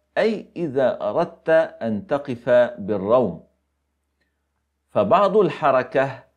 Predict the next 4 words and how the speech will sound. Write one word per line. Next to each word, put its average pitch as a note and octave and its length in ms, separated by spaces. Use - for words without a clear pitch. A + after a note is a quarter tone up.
أي F#3+ 280
بحركة G#2 920
منخفضة F#2 840
الصوت. D#3 640